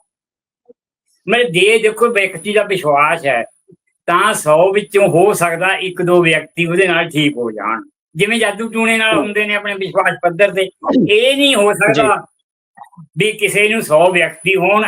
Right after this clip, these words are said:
Speaker 1: ਅਸੀਂ ਉਹਨੂੰ ਦਵਾਈ ਜਿਹੜੀ ਮੈਂ ਵਾਇਰਲ ਫੀਵਰ ਆ ਦਈਏ, ਉਹਦੇ ਵਿੱਚੋਂ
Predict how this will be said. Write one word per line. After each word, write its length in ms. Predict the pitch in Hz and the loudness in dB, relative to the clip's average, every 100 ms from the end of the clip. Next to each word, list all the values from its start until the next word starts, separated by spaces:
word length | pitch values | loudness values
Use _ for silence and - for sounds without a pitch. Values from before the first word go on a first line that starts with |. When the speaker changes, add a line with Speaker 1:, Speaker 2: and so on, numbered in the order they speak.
| 185 | -2
Speaker 1:
ਅਸੀਂ 200 | 180 196 | -4 -4
ਉਹਨੂੰ 260 | 196 202 | -4 -4
ਦਵਾਈ 340 | 160 156 160 170 | 2 2 2 -2
ਜਿਹੜੀ 180 | 180 180 | -6 -6
ਮੈਂ 140 | 175 | -4
ਵਾਇਰਲ 400 | 156 151 170 175 | -2 -2 -2 -4
ਫੀਵਰ 280 | 160 160 170 | -2 0 2
ਆ 100 | 175 147 | 2 0
ਦਈਏ, 380 | 147 160 202 214 - _ _ _ _ _ _ 571 571 605 - - 233 | 0 2 2 0 -6 _ _ _ _ _ _ -8 -2 -2 -4 -8 -2
ਉਹਦੇ 360 | 214 220 254 | 0 2 2
ਵਿੱਚੋਂ 380 | 220 - 220 | 0 -4 2